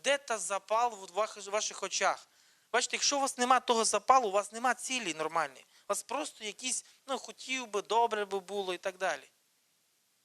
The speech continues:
Вам треба знайти ту ціль, яка би вас запалювала знутрі. Просто ви не могли спати, ви мечтали за неї, ви думали. В-, в-, вона внутрі у вас появилася, тоді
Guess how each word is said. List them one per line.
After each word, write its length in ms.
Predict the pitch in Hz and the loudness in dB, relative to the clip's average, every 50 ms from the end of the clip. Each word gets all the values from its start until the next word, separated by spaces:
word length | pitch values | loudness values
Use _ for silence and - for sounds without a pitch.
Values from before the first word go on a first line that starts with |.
| _ _ _ _ _ _ _ _ _ _ | _ _ _ _ _ _ _ _ _ _
Вам 200 | - 214 254 254 | -2 -2 -2 -2
треба 240 | - - 277 277 262 | -2 0 0 0 0
знайти 440 | 226 214 240 233 220 - - 285 285 | 0 -4 -6 -6 -6 -6 -10 -10 -10
ту 140 | - - 220 | -10 -10 -10
ціль, 280 | - - - 294 277 | -6 -4 -4 -2 -2
яка 260 | 240 226 - - 247 240 | -2 -4 -2 -4 -4 -6
би 100 | 214 214 | -4 -4
вас 260 | 220 233 226 - - | -4 -2 -2 -2 -2
запалювала 720 | 208 190 - - - 220 220 226 220 202 180 185 175 175 | -2 -4 -4 0 2 4 4 4 4 2 0 0 -2 -4
знутрі. 520 | 160 160 175 175 - - 196 185 160 135 - - - - - - _ | -6 -10 -16 -18 -16 -14 -12 -10 -10 -12 -12 -16 -20 -20 -20 -20 _
Просто 520 | - 190 185 202 220 220 208 - - - 180 | -8 -4 -2 -2 -2 -2 -4 -6 -10 -10 -6
ви 140 | 170 202 202 | -4 -4 -4
не 100 | 202 202 | -4 -4
могли 260 | 196 190 190 214 208 | -6 -6 -4 -4 -6
спати, 560 | - - - - 180 180 180 175 165 - 165 | -6 -8 -8 -4 -2 -2 -2 -2 -4 -6 -10
ви 120 | 151 185 | -10 -10
мечтали 580 | 196 208 202 - - - - 185 175 175 170 165 | -8 -2 0 0 0 2 2 0 0 0 -2 -6
за 120 | 156 165 | -10 -12
неї, 280 | 160 160 156 151 143 143 - - - _ | -12 -12 -12 -12 -14 -16 -20 -20 -20 _
ви 120 | - 175 208 | -8 -8 -8
думали. 500 | 165 - 214 214 196 175 160 156 147 - - - - - - - _ | -6 -6 -6 -4 -4 -4 -4 -4 -6 -8 -10 -20 -20 -20 -20 -20 _
В-, 240 | - 160 - - - | -20 -20 -20 -20 -20
в-, 220 | 160 170 - - 180 | -20 -20 -18 -14 -8
вона 180 | 180 202 226 | -4 -4 -2
внутрі 320 | 220 214 214 208 - 220 233 | -2 -2 -4 -6 -6 -8 -6
у 60 | 208 | -4
вас 180 | 202 180 - | -4 -6 -6
появилася, 600 | - - 202 190 190 190 220 240 247 226 - 196 | -6 -6 -4 -4 -4 -2 -2 -2 -2 -2 -2 -6
тоді 460 | 175 - - 180 151 175 254 269 247 | -10 -10 -12 -12 -8 -4 -4 -4 -4